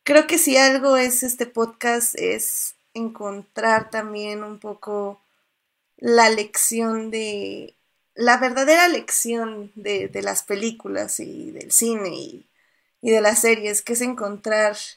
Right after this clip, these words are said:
ese, ese otro punto de vista, esa, esa mirada del otro hacia lo que no entendemos. Y, y creo que eso siempre ha sido muy importante,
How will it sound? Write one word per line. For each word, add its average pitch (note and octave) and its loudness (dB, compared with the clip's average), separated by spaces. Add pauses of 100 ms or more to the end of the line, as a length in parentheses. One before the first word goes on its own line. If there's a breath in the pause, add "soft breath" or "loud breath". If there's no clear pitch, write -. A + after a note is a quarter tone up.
(640)
ese, C4+ 4
ese C4 4
otro B3 0
punto A3+ -4
de G#3 -6
vista, G#3 -2
esa, G#3 -2 (400)
esa B3+ 2
mirada A#3 4
del G#3+ -4
otro A3+ -2 (380)
hacia A3+ 0
lo G#3+ -4
que A3 -6
no A3 -2
entendemos. A3 -4
Y, A3+ -8
y A3+ -12
creo D#4 -2
que F#4 -4
eso D#4+ 0
siempre B3+ -2
ha - -6
sido B3 -2
muy A#3 -2
importante, G#3+ -10